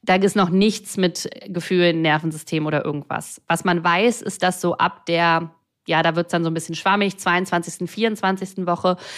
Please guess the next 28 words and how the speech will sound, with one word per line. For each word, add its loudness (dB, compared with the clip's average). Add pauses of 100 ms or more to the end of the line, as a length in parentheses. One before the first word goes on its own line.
(220)
Föten 2
reagieren 2
auf 0 (180)
Reize, 2 (440)
also 4
auf 2
quasi 0
Stimuli, 0
externe. 0 (540)
Ähm, 4
was 2
man 0
aber 4
noch 4
nicht 2
weiß, 2
ist -8
zum 0
Beispiel, 0
ähm, 0
ob -2
die -2
wirklich 0
auch 0
Schmerzen 0
empfinden -8
können. -4
Also 2